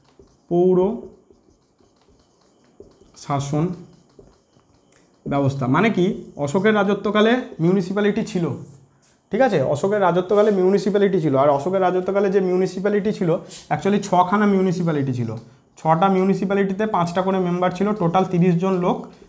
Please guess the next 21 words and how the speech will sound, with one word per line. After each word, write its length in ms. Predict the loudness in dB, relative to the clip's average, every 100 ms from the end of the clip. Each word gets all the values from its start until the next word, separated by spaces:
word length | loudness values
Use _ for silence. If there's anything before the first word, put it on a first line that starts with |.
| _
অশোকের 360 | -6 -4 0 0 0
পুরো 160 | 0
শাসন 340 | 0 0 0 0
ব্যবস্থাটাকে 500 | 0 0 2 2 2
কন্ট্রোল 340 | 0 2 2
করতো। 320 | 0 -2 -10 -14 -20 -20 -20 -2
ঠিক 100 | 2
আছে, 140 | 4
অশোক 240 | 4 2 0
এত 200 | 0 0
ভালোই 280 | 2 2
রাজা 180 | 2 2
ছিল, 180 | 0 -2 0
সব 220 | 0 -2
কিছুর 200 | -2 -2
জন্য 180 | 0 0
আলাদা 300 | 0 0 0
আলাদা 200 | 0 2
ডিপার্টমেন্ট 500 | 2 2 2 2 0
করেছিল। 320 | -4 -6 -10 -12 -18 -20 -20 _ _
তাছাড়া 400 | 2 6 6 6